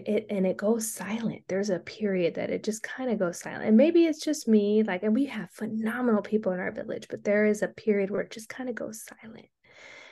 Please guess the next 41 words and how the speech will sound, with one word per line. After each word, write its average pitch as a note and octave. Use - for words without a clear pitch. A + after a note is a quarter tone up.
And A3
I A3
think A#3
that, A3
and, -
and C4
even D#4
research C4
would F#3+
show F3
that, E3
like, E3
um, F3
you G#3
know, F3
maternal F#3+
psychosis F3+
and E3
mental F#3+
health F3+
and -
some G#3+
of A#3+
those, A3
it's G#3+
a F#3+
year, F3+
up G3
to G3
a F#3
year F#3
or F3
plus -
after. -
It's, -
like, -
right B3+
after F#3
that F3
period F3+
when E3